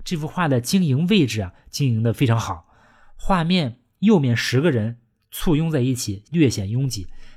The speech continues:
但是左面的三个人呢，都是单独站立，疏密映衬，整个画面和谐自然，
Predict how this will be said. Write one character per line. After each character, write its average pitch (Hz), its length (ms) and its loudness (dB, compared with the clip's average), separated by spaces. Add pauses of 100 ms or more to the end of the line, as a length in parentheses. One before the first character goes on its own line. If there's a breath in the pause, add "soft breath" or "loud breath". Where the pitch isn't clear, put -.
但 185 120 -4
是 185 80 -2
左 117 300 -2
面 113 160 -2
的 165 60 -2
三 185 220 -2
个 160 80 0
人 104 120 -4
呢， 113 260 -4
都 131 140 -4
是 120 320 -6 (180)
单 180 220 0
独 117 120 0
站 117 280 0
立， 101 160 -8 (200)
疏 - 300 -2
密 165 220 2
映 139 180 -2
衬， 113 300 -6 (280 soft breath)
整 110 200 -4
个 156 120 -2
画 156 220 -4
面 110 220 -2
和 117 200 -2
谐 123 160 -2
自 117 180 -2
然， 92 200 -6